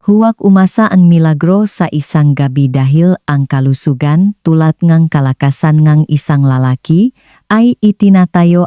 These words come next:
araw-araw, sa bawat tibok ng puso, sa bawat hininga. Marami na akong nakilalang mga pasyente na akala nila ay wala ng pag-asa, ngunit pagkatapos lamang ng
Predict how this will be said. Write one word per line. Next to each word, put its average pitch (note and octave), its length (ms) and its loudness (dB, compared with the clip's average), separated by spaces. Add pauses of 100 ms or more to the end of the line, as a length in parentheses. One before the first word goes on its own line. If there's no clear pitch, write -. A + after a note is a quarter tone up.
araw-araw, F#3+ 880 0 (320)
sa A3 320 -2
bawat A3 400 2
tibok G3+ 400 0
ng E3+ 240 4
puso, F3 560 -2 (320)
sa A3 320 -2
bawat A3+ 400 0
hininga. C#3 640 2 (480)
Marami A#3+ 560 2
na F#3 320 2
akong F#3 240 0
nakilalang D#3 880 0
mga C#3 320 0
pasyente C#3+ 880 -2
na C3+ 320 -2
akala D#3 480 -2
nila D3 400 2
ay D3+ 240 0
wala D#3 480 0
ng C#3+ 240 -2
pag-asa, E3 880 -4 (400)
ngunit A3 480 2
pagkatapos G3 960 -4
lamang D3+ 480 0
ng F3 160 0